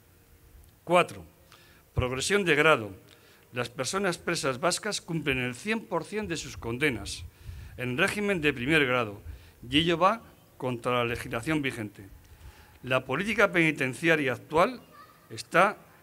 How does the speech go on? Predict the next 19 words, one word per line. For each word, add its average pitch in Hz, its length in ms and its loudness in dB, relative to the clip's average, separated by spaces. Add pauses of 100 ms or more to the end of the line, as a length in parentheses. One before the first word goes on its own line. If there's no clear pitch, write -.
(120)
encadenada 135 680 2
al 147 140 2
pasado 175 600 0 (340)
y 143 120 -8
se 135 140 -4
sustenta 190 640 -2 (320)
sobre 131 380 -2
una 180 200 2
legislación 123 840 -2
excepcional. 131 720 -4 (1200)
Creemos 196 500 4
que 190 100 -2
es 165 100 -4
el 170 60 0
momento 170 400 2
de 160 100 2
proyectar 135 540 -2
la 151 140 2
mirada 165 500 2